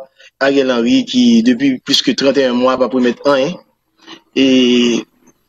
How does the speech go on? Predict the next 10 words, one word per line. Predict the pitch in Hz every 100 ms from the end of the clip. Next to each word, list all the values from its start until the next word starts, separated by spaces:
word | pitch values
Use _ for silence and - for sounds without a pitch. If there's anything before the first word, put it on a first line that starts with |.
| -
ensekirite | 139 156 131 151 147 -
tout | 160
patou, | 135 135 180 208
peyi | 147 135
a | 117
pa | 123
viv, | 113 180 202 135
pa | 120
gen | 113
lekòl, | 127 113 185 190 185